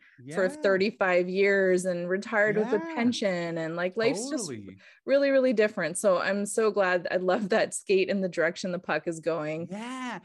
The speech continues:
Speaker 1: And
Speaker 2: And a lot of, a lot of investors made money in that. Like, how many Canadian investors, like, did really well investing in mining companies globally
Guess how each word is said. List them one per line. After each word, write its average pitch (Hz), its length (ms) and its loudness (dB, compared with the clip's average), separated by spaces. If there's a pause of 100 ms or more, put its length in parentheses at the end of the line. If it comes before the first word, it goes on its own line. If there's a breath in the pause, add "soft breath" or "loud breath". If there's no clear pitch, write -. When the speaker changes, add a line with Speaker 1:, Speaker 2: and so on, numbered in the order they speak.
(100)
Speaker 1:
And 190 300 2
Speaker 2:
And 208 100 2
a - 20 2
lot 269 180 2
of, 254 100 -2
a - 20 -8
lot 247 220 0
of 254 100 -2
investors 254 460 -4
made 254 120 -2
money 254 300 -2
in 254 120 -4
that. 185 220 -6
Like, 151 120 -10
how 196 140 -8
many 202 140 -8
Canadian 190 460 -8
investors, 160 560 -10
like, 113 160 -16
did 143 140 -12
really 226 320 -10
well 262 340 -6
investing 160 560 -10
in 190 100 -10
mining 226 320 -10
companies 175 540 -12
globally 175 540 -12